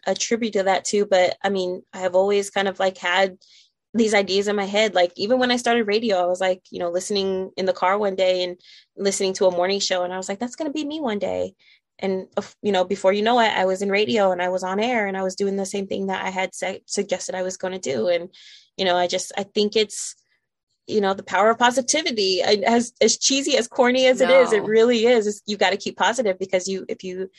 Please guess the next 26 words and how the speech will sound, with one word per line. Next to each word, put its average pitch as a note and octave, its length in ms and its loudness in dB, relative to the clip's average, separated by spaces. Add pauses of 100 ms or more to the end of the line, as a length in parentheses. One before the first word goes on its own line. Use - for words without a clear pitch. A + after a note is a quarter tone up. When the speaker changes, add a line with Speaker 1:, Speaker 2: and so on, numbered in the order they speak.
(360)
Speaker 1:
continue G#3 480 0
to F#3+ 80 -8
doubt E3 280 0
yourself C#3+ 480 -2
and G3 100 -6
continue G3 420 -8
to F#3+ 100 -4
pull F#3+ 240 -4
yourself F#3+ 460 -2
back F3+ 260 -2
into F#3 480 -4 (320)
that - 160 0
little F#3 460 4
cave G3 480 -2
that G3 140 -2
you F#3+ 260 -6
feel G3+ 240 -4
so F#3+ 160 -2
safe F#3+ 320 -2
in, F3 200 0
you're F#3 140 -6
never F#3 260 -4
gonna F#3 180 -6
be F3+ 180 -6
able F3+ 180 -2
to F#3+ 320 -8